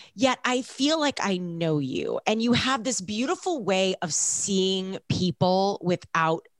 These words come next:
judgment. And I think we need so much more of that in the world.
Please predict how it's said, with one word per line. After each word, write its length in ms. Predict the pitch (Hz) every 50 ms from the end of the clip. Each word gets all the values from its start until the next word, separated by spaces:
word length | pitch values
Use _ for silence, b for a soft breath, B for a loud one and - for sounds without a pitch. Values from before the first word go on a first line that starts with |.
| 165 -
judgment. 580 | - 175 151 156 165 - 196 214 208 214 220 - -
And 80 | 180
I 80 | 180 175
think 240 | - - 190 - -
we 100 | 208 190
need 180 | 185 180 165
so 480 | - - - - - - - 214 190 185 190
much 260 | 190 185 - - 180
more 240 | 185 170 160 160 165
of 120 | 175 165
that 240 | - 180 170 180 - -
in 140 | 185 185
the 80 | 175 165
world. 580 | 151 151 165 165 165 165 170 185 202 220 214